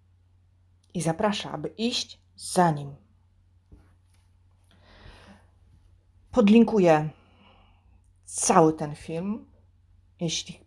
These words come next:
umiesz włączać napisy, włącz. Jeśli nie umiesz włączać, pobierz transkrypcję tego filmu, też napiszę, jak zrobić tego i rozmowy z wczoraj. Ona jest bardzo, bardzo ważna.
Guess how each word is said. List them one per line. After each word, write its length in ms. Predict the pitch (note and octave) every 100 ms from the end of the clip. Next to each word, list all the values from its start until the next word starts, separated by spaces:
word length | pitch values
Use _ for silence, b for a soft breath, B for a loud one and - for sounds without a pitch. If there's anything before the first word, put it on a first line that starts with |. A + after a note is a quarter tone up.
| _ _ _
umiesz 280 | F#3+ F3 D#3+
włączać 440 | E3+ D#3+ D#3 D#3
napisy, 460 | D#3 D3+ D3+ - D3+
włącz. 520 | D3+ D#3+ G3+ A3+ -
Jeśli 340 | E3 - F3+
nie 120 | E3+ E3+
umiesz 280 | E3+ D#3+
włączać, 440 | D3+ E3 D#3+ D#3+ -
pobierz 440 | _ E3 D#3 D3+
transkrypcję 760 | - D3 - - F#3+ G#3 - G3
tego 260 | F#3+ F#3+
filmu, 340 | F3+ G3 F3+ F3
też 240 | F3 E3
napiszę, 400 | E3 - E3 D#3
jak 220 | D3+ D3
zrobić 340 | D#3 E3+ E3 -
tego 240 | D#3+ E3
i 140 | D#3+
rozmowy 400 | E3 D#3+ F3 D#3+
z 100 | D#3+
wczoraj. 380 | - - F3 F3
Ona 160 | - D#3+
jest 180 | D#3+ b b b
bardzo, 340 | D3+ F#3 F#3 E3+
bardzo 300 | E3 D#3+ D#3+
ważna. 360 | D#3 E3+ F#3